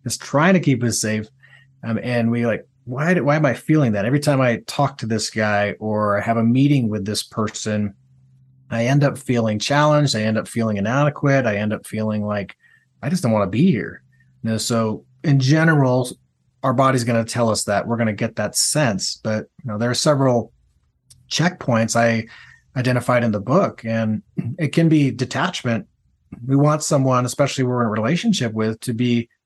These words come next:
close to us, to be involved, to be present. So when they're detached, they're distracted, have the phone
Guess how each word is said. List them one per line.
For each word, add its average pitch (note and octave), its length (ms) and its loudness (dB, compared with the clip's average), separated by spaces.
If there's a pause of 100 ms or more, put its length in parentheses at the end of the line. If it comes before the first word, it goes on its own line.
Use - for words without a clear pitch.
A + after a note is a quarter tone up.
close F3+ 360 -2
to C3+ 140 -2
us, A2+ 300 -2
to B2 100 -6
be B2+ 140 2
involved, A#2 560 2
to - 60 -14
be A2+ 80 0
present. C3 520 0 (760)
So C#3 140 2
when C3+ 120 4
they're C#3 160 4
detached, A#2+ 760 -2 (520)
they're A#2+ 140 -2
distracted, B2 1000 0 (460)
have B2 160 -2
the A#2 80 0
phone B2 580 0